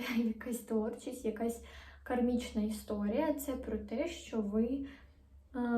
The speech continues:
ну, мені так здається, що вам от як з небес зійде натхнення і ви почнете творити. Зараз додамо трішечки карт.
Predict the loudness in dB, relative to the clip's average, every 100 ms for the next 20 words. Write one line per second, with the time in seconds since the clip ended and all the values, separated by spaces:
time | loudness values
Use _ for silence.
0 | 6 6 4 2 0 -12 -20 -4 0 6
1 | 8 6 4 -4 4 4 4 0 -4 0
2 | 2 4 4 4 0 -2 0 4 4 2
3 | 0 -8 -20 -20 -20 -20 _ -20 -20 -20
4 | -20 -20 -10 -2 0 0 2 4 6 6
5 | 4 0 0 2 2 2 0 0 0 0
6 | 0 0 -2 -4 0 2 0 2 2 2
7 | 2 -2 -2 -2 -2 -6 -16 -18 -18 -20
8 | -8 0 2 4 4 4 2 -2 -4 -6
9 | -16 -16 -8 -8 -8 -16 -20 -20 -20 -6
10 | -2 -2 -4